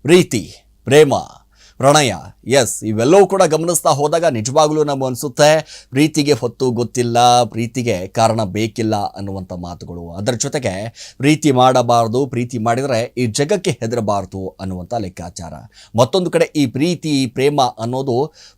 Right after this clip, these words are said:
ಪುಸ್ತಕದ ಬದನೆಕಾಯಿ ಇನ್ನ, ಆ, ಅನ್ನೋ ಹಾಗೆ ಅನ್ನುವಂಥದ್ದು ಉಪೇಂದ್ರ ಅವರು ಹೇಳಿರುವಂಥದ್ದು, ಮತ್ತೊಂದು ಕಡೆ ರವಿಚಂದ್ರ ಅವರು ಹೇಳಿದಂಥ ಮಾತುಗಳು. ಇವೆಲ್ಲವೂ ಕೂಡ ಗಮನಿಸ್ತಾ ಹೋದಾಗ ಇತ್ತೀಚಿನ ಪ್ರೀತಿ ಪ್ರೇಮಗಳನ್ನ ಎಲ್ಲವೂ ಕೂಡ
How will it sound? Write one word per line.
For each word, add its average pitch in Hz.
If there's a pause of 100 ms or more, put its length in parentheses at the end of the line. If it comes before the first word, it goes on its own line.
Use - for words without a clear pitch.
ಪುಸ್ತಕದ 156
ಬದನೆಕಾಯಿ 117
ಇನ್ನ, 110
ಆ, 104
ಅನ್ನೋ 107
ಹಾಗೆ 95
ಅನ್ನುವಂಥದ್ದು 202
ಉಪೇಂದ್ರ 196
ಅವರು 151
ಹೇಳಿರುವಂಥದ್ದು, 113
ಮತ್ತೊಂದು 151
ಕಡೆ 135
ರವಿಚಂದ್ರ 110
ಅವರು 104
ಹೇಳಿದಂಥ 98
ಮಾತುಗಳು. 92 (280)
ಇವೆಲ್ಲವೂ 190
ಕೂಡ 226
ಗಮನಿಸ್ತಾ 190
ಹೋದಾಗ 180
ಇತ್ತೀಚಿನ 170
ಪ್ರೀತಿ 147
ಪ್ರೇಮಗಳನ್ನ 131
ಎಲ್ಲವೂ 120
ಕೂಡ 147